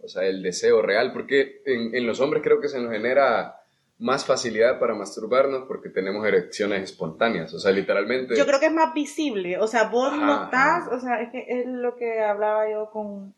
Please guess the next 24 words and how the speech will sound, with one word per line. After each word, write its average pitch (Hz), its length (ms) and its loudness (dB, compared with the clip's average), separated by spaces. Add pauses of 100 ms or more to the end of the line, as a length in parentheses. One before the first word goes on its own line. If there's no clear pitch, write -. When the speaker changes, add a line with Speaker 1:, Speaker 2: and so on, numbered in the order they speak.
Speaker 2:
no 233 180 -8
recuerdo 175 300 -6
con - 160 -12
quién, - 180 -20
pero - 180 -20 (460)
con 226 120 2
el, 226 300 2
que 240 380 -2
cuando 226 340 -4
ves, 262 560 -2
o 226 60 -8
sea, 190 460 -6
a 208 180 -4
un 226 160 -2
hombre 220 400 0
y 202 80 -4
a 185 80 -6
una 196 120 -8
mujer, 220 260 -2
o 208 80 -2
sea, 208 120 -2
es 208 60 -2
más 220 240 0
notorio 226 600 0